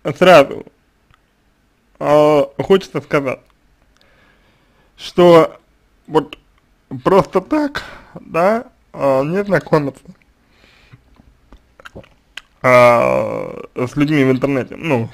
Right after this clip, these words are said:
с мужчинами, да, с партнёрами в интерне-, в интернете, а, просто так не знаком-, не знакомиться. То есть, если, а, такое знакомство, м, произошло, значит, а, здесь,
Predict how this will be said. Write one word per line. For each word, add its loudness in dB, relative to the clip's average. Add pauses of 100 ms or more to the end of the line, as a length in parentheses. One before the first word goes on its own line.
(120)
с -12
мужчинами, -4
да, 2
с -8
партнёрами -8
в -12
интерне-, -8
в -14
интернете, -6 (800)
а, 4
просто -6
так -2
не -4
знаком-, -6
не -6
знакомиться. -4 (200)
То -4
есть, -8
если, -6 (840)
а, -6 (280)
такое 0 (160)
знакомство, -4 (800)
м, -20
произошло, -2
значит, -4 (480)
а, 0
здесь, -4